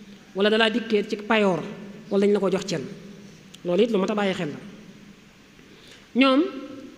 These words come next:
liñ koy layale, boo demee ci tasuul yi, ci Bahja, daf naan la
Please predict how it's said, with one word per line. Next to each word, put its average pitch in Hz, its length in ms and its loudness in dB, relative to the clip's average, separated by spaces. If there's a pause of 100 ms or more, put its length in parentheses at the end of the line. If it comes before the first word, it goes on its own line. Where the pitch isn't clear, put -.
liñ 262 160 4
koy 294 140 4
layale, 240 420 4 (680)
boo 208 140 2
demee 226 240 6
ci 247 60 0
tasuul 247 400 2
yi, 208 160 0 (1200)
ci 247 220 4 (200)
Bahja, 220 460 4 (180)
daf 214 120 -4
naan 226 220 4
la 220 100 0